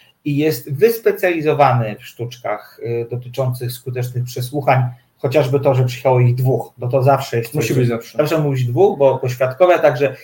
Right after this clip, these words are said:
Speaker 1: jeden gra raz dobrego policjanta, jeden gra złego, role się zmieniają, e, wzajemnie się uzupełniają i powoduje to właśnie to, to wszystko, ta dysproporcja pomiędzy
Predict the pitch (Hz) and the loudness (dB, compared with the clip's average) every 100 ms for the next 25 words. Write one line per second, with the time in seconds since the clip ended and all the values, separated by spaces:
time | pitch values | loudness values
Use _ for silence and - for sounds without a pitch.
0 | - 156 160 143 143 139 143 143 - - | 2 2 2 2 4 8 6 4 -2 -6
1 | 139 135 160 165 175 175 160 175 160 156 | -2 0 0 0 -2 -4 -4 -4 -2 0
2 | 139 127 127 120 120 135 170 160 156 131 | 0 0 0 0 0 -2 -4 0 -2 0
3 | 131 131 139 131 123 120 123 139 160 160 | -2 0 0 0 -6 -4 -2 0 2 2
4 | 160 151 - _ _ - 127 135 131 131 | 0 -2 -8 _ _ -8 -4 -4 -4 -6
5 | 135 131 127 131 131 147 151 147 135 127 | -4 -2 0 0 2 2 2 -2 -6 -4
6 | 139 131 131 143 143 143 139 135 _ _ | -2 -2 -2 -2 0 0 0 -2 _ _
7 | - 139 151 143 180 - 185 - - 196 | -6 -6 -4 0 -2 0 -2 0 -2 -4
8 | - 143 139 135 151 - 147 185 190 - | -2 -2 -2 -2 -6 -6 -2 2 0 0
9 | 139 131 139 139 139 127 135 135 | -4 -4 -10 -10 -12 -6 -4 -2